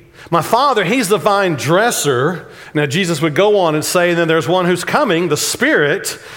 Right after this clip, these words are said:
and he has a role all of him, of his own." We'll get there. But he says, "My Father, he's, he's the vine dresser.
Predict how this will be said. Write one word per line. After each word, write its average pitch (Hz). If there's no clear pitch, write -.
and 147
he 240
has 226
a 196
role 196
all 240
of 233
him, 233
of 220
his 196
own." 131
We'll 131
get 131
there. 87
But 160
he 220
says, 208
"My 185
Father, 226
he's, 226
he's 233
the 233
vine 208
dresser. 139